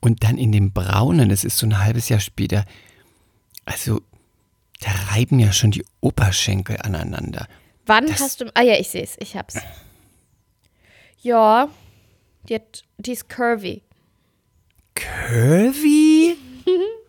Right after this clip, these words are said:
Speaker 1: Ist doch nicht curvy, das ist ja wie eine Tonne.
Speaker 2: Mhm. Sie, sie
Speaker 1: Also, was
Speaker 2: ist
Speaker 1: ich
Speaker 2: sehr
Speaker 1: gut
Speaker 2: weiblich.
Speaker 1: finde, sie hat mehr Titten.
Speaker 2: Ja.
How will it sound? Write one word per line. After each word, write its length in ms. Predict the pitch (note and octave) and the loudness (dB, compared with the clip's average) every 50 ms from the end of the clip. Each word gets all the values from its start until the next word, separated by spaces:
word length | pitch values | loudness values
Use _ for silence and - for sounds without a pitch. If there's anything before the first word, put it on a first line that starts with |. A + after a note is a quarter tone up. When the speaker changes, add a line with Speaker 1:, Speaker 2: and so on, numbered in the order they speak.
| _ _ - | _ _ 0
Speaker 1:
Ist 240 | B2+ A2+ - - - | 0 0 2 2 0
doch 120 | F2+ F2 | 2 2
nicht 320 | A2 G#2+ G2 - - - | 2 2 0 -2 -6 -8
curvy, 420 | - - A2+ A#2+ D3 F#3 G#3+ F#3 C#3+ | -6 -4 -2 0 0 0 0 -2 -2
das 80 | A2+ | -4
ist 160 | A2 G2 - - | -6 -8 -6 -6
ja 120 | A#2 G2+ | -4 -4
wie 40 | G#2 | -2
eine 240 | A2 A2 G2+ G2 - | -4 -4 -4 -6 -8
Tonne. 760 | - - - - E3+ G#3 C#4+ D#4+ D4 G#3 B2+ G2 F#2 F#2 - - _ _ _ _ _ _ _ _ _ _ _ _ _ _ _ _ _ _ _ _ _ _ _ | -10 -8 -2 0 2 2 4 4 4 4 4 2 0 -4 -8 -10 _ _ _ _ _ _ _ _ _ _ _ _ _ _ _ _ _ _ _ _ _ _ _
Speaker 2:
Mhm. 1160 | C4 C4+ C4+ C4 C4 C4+ C4 B3+ B3+ B3+ B3+ C4 C4 C4+ C#4 C4+ C4 C4 C4 C4 C4 C4 C4 C#4 _ _ _ _ _ _ _ _ _ _ _ _ _ | -6 -6 -4 -4 -4 -4 -4 -4 -6 -6 -8 -8 -10 -12 -12 -12 -12 -12 -12 -12 -12 -12 -14 -16 _ _ _ _ _ _ _ _ _ _ _ _ _
Sie, 400 | - - B3 B3+ A#3+ G#3+ - - - | -16 -12 -10 -8 -8 -8 -10 -12 -12
sie 160 | - A3 B3 | -12 -6 -4
Speaker 1:
Also, 220 | A#3+ - B3+ - G#2 A#2+ | -2 0 0 2 2 2
was 80 | B2 | 4
Speaker 2:
ist 80 | B3 - | 4 4
Speaker 1:
ich 60 | - | 6
Speaker 2:
sehr 100 | C#4 B3+ | 6 6
Speaker 1:
gut 80 | A3+ A3+ | 6 6
Speaker 2:
weiblich. 240 | G#3+ G#3+ A#3+ C4+ - - | 4 6 4 4 2 2
Speaker 1:
finde, 280 | - A#3 A#3 A#3+ A#3 | 4 4 6 4 6
sie 160 | G3 F#3+ F3+ | 6 4 4
hat 240 | D#3+ E3 F3 - - | 4 4 2 0 2
mehr 260 | F3 F3 F3 E3+ - | 4 4 4 2 2
Titten. 580 | - - - B2 A2 G2 - _ - - - - - - _ _ _ _ _ _ _ _ _ _ _ _ _ _ _ _ | -4 0 2 2 2 2 0 _ -8 -8 -8 -10 -16 -20 _ _ _ _ _ _ _ _ _ _ _ _ _ _ _ _
Speaker 2:
Ja. 300 | - A3+ G#3+ G#3 A3+ D4 | -4 -2 -2 -2 -2 -4